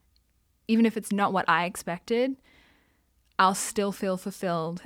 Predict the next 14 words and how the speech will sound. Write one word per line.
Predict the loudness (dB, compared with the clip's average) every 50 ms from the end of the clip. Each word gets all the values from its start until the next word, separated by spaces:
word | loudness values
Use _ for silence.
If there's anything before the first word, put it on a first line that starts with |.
| -6
and | -2 0
I'll | 0 0 0
still | -2 -4 -4 -4 -4
feel | -4 -4 -4 -6
satisfied | -6 -4 -2 -2 -2 -2 -4 -4 -2 -2 0 0 -2 -2
and | -2 -2
I'll | -2 0 0
actually | -2 -2 -2 -4 -6 -6 -8
find | -6 -6 -6 -4 -4 -4 -6 -6
that | -6 -6
I | -6 -6
feel | -6 -8 -10 -8 -6 -6 -4 -4
more, | -4 -4 -4 -6 -6 -6 -6 -6 -8 -10 -12
um, | -14 -14 -12 -10 -10 -10 -10 -10 -12